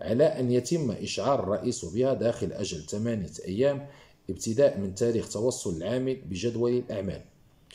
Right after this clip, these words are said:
ويمكن حق التعرض على إدراج نقط في جدول الأعمال السلطة المحلية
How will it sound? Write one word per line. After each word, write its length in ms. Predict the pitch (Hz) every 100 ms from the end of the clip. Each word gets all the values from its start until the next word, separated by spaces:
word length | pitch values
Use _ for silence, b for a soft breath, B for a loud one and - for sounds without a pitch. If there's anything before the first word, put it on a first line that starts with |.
| B B -
ويمكن 540 | 117 208 220 208 127 80 - - _ -
حق 360 | - 175 -
التعرض 640 | 107 - 120 139 160 165 92
على 280 | 107 107
إدراج 380 | 110 113 190 -
نقط 440 | 135 151 147 - -
في 100 | 101
جدول 380 | 90 139 107 104
الأعمال 560 | 92 92 98 139 170
السلطة 380 | - - 110 -
المحلية 640 | 87 107 127 151 156 160